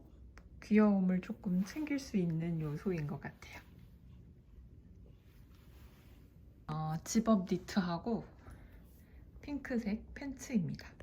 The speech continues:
M자를 입어도 조금 타이트한 느낌이 있어요. 제가 지금 고구마 세 개 먹어서 그런 거겠죠? 과식하면 안 될 바지고요.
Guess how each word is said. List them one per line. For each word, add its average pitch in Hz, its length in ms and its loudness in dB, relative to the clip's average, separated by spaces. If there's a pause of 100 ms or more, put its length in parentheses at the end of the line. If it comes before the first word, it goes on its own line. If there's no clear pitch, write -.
(280)
M자를 175 580 4
입어도 165 640 -2 (540)
조금 175 280 2
타이트한 302 500 2
느낌이 170 400 2
있어요. 131 220 -4
제가 139 160 -4
지금 - 200 -6
고구마 185 540 8
세 294 160 -2
개 320 100 0
먹어서 180 420 6
그런 143 260 -2
거겠죠? - 500 -4 (180)
과식하면 214 640 6
안 147 200 0
될 170 200 2
바지고요. 143 720 -4